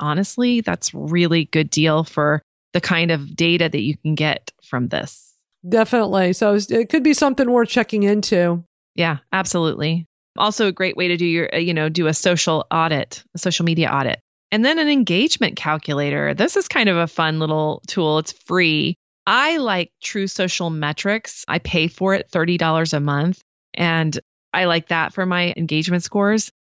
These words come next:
Speaker 1: But this one's a little free tool that kind of does a similar thing.
Speaker 2: Yeah, it's really interesting. I don't know how you pronounce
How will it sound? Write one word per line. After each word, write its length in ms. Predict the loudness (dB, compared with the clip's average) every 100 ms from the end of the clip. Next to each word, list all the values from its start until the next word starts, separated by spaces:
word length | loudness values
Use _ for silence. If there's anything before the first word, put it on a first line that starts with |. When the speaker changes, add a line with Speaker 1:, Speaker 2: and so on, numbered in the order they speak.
| _
Speaker 1:
But 100 | -2
this 180 | 0 2
one's 200 | 2 2
a 40 | 4
little 200 | 2 0
free 320 | 0 0 2
tool 380 | 2 2 2 0
that 200 | -2 -6
kind 220 | -2 0 2
of 60 |
does 260 | 2 2 -2
a 60 |
similar 380 | -2 -2 0 0
thing. 420 | 0 0 0 -4 -8 _ _ 0
Speaker 2:
Yeah, 340 | 2 2 2
it's 320 | 2 2 2
really 360 | 2 2 4 4
interesting. 440 | 2 0 0 2
I 60 | 2
don't 140 | 2
know 100 | 2
how 100 | 0
you 140 | 0 0
pronounce 520 | -2 0 2 0